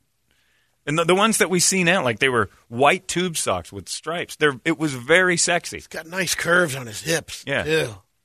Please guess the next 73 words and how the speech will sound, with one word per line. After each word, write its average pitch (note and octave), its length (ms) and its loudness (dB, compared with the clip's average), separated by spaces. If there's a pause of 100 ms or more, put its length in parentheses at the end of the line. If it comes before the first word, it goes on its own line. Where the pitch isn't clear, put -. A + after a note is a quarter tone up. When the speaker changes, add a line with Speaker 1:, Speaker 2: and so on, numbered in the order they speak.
(140)
Speaker 1:
It C3 100 -2
was A3+ 140 0
something F3 260 2
going F3 200 6
on F#3+ 180 4
there. G2 140 0
I A#2 100 0
was A#2+ 180 -2
a - 20 -10
good-looking D3 380 2
kid. D3 260 -2 (960)
If D3+ 180 -8
I A2+ 40 0
was A2 140 0
a A#2 60 0
girl A2+ 260 2 (880)
or G2+ 140 -4
a G2 60 -4
guy. F2+ 220 -6 (1160)
Yeah, B2 120 -4
my F2 100 -8
dad F2 200 -10
was D#2+ 120 -14
so F#2 120 -6
curious F#2 260 -6
about D2+ 160 -12
it. - 40 -8
Yeah, A2 140 -2
my B2+ 160 2
dad A2+ 200 2
would, F#2+ 140 -2
uh, G#2+ 160 -2
he A2+ 140 0
would A2 100 -2
have F2+ 80 -8
picketed F#2+ 400 -2
so G#2+ 200 0
hard G#2 200 2
if F#2+ 120 -6
we, G2+ 100 -2
if G2 120 2
we A#2 120 -4
took A#2+ 180 -6
two E3+ 160 -2
weeks A#2+ 240 -2
off - 140 -4
from F#2 160 -14
school. F2 260 -12
It E2+ 80 -14
was F#2 140 -20
like, F#2+ 100 -10
"You D3 120 -2
guys A#2 200 0
need F#2+ 140 -6
to D#2 40 -12
get D2+ 120 -10
back. D#2 180 -8
I'm A#2+ 60 -4
gonna," F#2+ 240 -6 (400)
he'd E3+ 100 -10
just A2+ 140 -8
bust A#2 240 -4
a G#2+ 40 -2
window A#2+ 280 -2
in F2+ 60 -6
and F2+ 100 -8
shove G2+ 200 -2
me A2 120 -2
in G#2+ 80 -2
there G#2 100 -4
no G2+ 60 -2
matter G2 200 -2
what. A2+ 260 -2